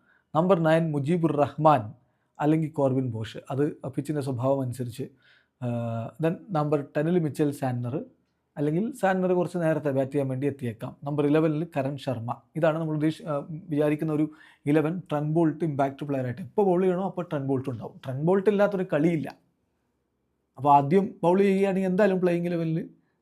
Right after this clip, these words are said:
ആ, ട്രെന്റ് ബോൾട്ട്, ആ, ഉണ്ടാകും. അതിൽ രണ്ടാമത് ബൗൾ ചെയ്യുകയാണെങ്കിൽ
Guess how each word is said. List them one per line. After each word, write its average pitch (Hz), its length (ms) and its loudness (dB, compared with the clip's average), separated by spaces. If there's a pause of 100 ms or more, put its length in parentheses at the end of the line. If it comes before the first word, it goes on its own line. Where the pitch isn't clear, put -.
(100)
ആ, 139 100 -6
ട്രെന്റ് 147 280 -2
ബോൾട്ട്, 151 280 2
ആ, 143 300 -4 (1120)
ഉണ്ടാകും. 131 680 0 (380)
അതിൽ 139 200 -4
രണ്ടാമത് 151 400 0
ബൗൾ 165 200 0
ചെയ്യുകയാണെങ്കിൽ 160 580 -2